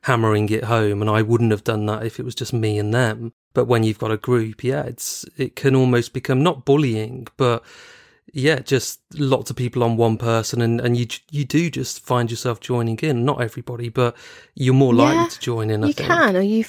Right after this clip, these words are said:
Speaker 2: you don't think quite how bad that is until afterwards, and you think, "God,
Speaker 1: Yeah.
Speaker 2: that was actually
Speaker 1: And you
Speaker 2: really
Speaker 1: think, "God, that was
Speaker 2: horrible."
Speaker 1: awful. Yeah, that was horrible of me."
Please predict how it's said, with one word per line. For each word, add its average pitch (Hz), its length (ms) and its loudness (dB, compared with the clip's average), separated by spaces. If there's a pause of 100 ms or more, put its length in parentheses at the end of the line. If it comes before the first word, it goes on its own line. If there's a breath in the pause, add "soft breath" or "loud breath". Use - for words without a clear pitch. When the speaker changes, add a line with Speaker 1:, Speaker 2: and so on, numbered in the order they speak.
Speaker 2:
you 240 180 2
don't 254 480 0 (320)
think 226 300 2 (120)
quite 226 360 0
how 220 300 0 (100)
bad 208 360 2
that - 180 0
is 208 240 2
until 190 260 0
afterwards, 196 460 0
and 160 80 -2
you 175 60 -4
think, - 220 -6
"God, 127 200 2
Speaker 1:
Yeah. 147 60 0
Speaker 2:
that - 140 0
was 208 120 -2
actually - 380 0
Speaker 1:
And 143 80 6
you 170 60 6
Speaker 2:
really 170 120 4
Speaker 1:
think, 185 80 0
"God, 180 220 2
that 156 100 0
was 127 80 2
Speaker 2:
horrible." 139 240 4
Speaker 1:
awful. 110 480 0
Yeah, 139 180 2
that 127 80 -2
was 131 100 -6
horrible 135 400 -2
of 110 120 -8
me." 123 340 -10